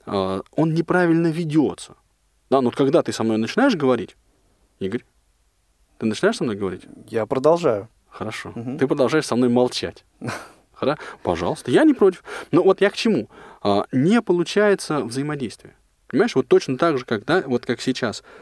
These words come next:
Speaker 1: Ведь наверняка этот во-, вопрос многих наших слушателей, ну, если не волнует, то интересует, но ведь никто не звонит. Никто не звонит и говорит: "А ме-, а мне неинтересно". Почему? А мне лень.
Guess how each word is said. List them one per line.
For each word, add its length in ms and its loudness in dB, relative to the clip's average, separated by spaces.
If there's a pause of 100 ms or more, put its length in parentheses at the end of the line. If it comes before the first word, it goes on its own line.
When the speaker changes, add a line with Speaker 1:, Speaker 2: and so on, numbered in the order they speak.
(160)
Speaker 1:
Ведь 180 -2
наверняка 540 0
этот 340 -8
во-, 140 0
вопрос 500 0
многих 460 0
наших 300 -6
слушателей, 480 -4
ну, 280 0
если 260 0
не 100 4
волнует, 420 0
то 120 2
интересует, 640 0 (180)
но 80 -2
ведь 140 -4
никто 240 -4
не 100 -6
звонит. 380 -6 (560)
Никто 260 0
не 100 4
звонит 260 2
и 20 0
говорит: 140 2
"А 60 2
ме-, 120 4
а 100 4
мне 200 4
неинтересно". 680 0
Почему? 300 0
А 60 2
мне 200 2
лень. 340 2